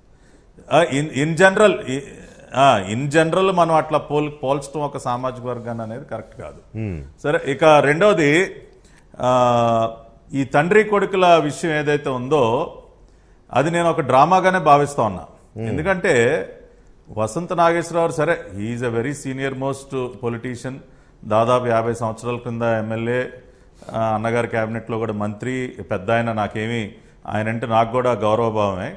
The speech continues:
Speaker 1: కానీ ఇన్ని రోజులు మౌనంగా ఉన్నటువంటి వసంత నాగేశ్వరరావు,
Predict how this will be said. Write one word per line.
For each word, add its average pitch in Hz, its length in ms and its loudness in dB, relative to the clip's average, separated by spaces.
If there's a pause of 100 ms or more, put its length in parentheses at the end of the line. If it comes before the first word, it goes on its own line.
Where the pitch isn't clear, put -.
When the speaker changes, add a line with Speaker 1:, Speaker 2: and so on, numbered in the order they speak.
(120)
Speaker 1:
కానీ 113 440 0 (1200)
ఇన్ని 135 240 -2
రోజులు 190 480 4
మౌనంగా 170 460 2
ఉన్నటువంటి 151 500 -2
వసంత 123 340 -4
నాగేశ్వరరావు, 98 580 -6